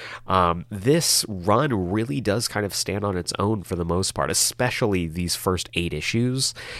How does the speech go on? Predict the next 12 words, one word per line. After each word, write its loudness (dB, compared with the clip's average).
and 4
it 2
sets 2
the 0
tone 0
for 2
what 2
the -2
Suicide 0
Squad -2
could -2
be, -2